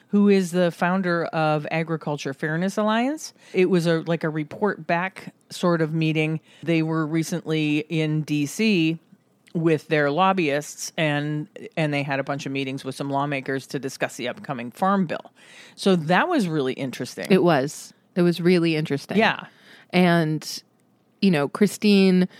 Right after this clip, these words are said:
Speaker 2: asked Connie what the best thing we could do
Speaker 1: Mm-hmm.
Speaker 2: at this stage, you know, to help with the process, because the, the Farm Bill that we're speaking of is going to be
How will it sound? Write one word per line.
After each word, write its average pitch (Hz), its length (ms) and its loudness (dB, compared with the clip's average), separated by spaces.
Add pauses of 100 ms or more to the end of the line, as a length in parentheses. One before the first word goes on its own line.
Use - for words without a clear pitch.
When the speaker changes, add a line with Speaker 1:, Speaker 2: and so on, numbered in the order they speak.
(600)
Speaker 2:
asked 208 480 0 (260)
Connie 208 460 4
what 165 220 2
the 175 80 0
best 170 400 0
thing 165 560 0
we 180 240 0
could 156 300 -6
do 180 480 2 (160)
Speaker 1:
Mm-hmm. 175 160 2
Speaker 2:
at 143 140 2
this 180 120 2
stage, - 560 -2
you 165 140 0
know, 151 140 -2
to 160 460 -2
help 233 440 0
with 175 220 2
the 175 40 -4
process, - 640 0
because 160 580 0
the, 147 360 0
the 185 80 -10
Farm 185 260 2
Bill 165 220 4
that 147 260 0 (560)
we're 208 80 4
speaking 285 340 4
of 175 160 2
is 175 200 2
going 165 380 2
to - 220 -6
be 165 320 0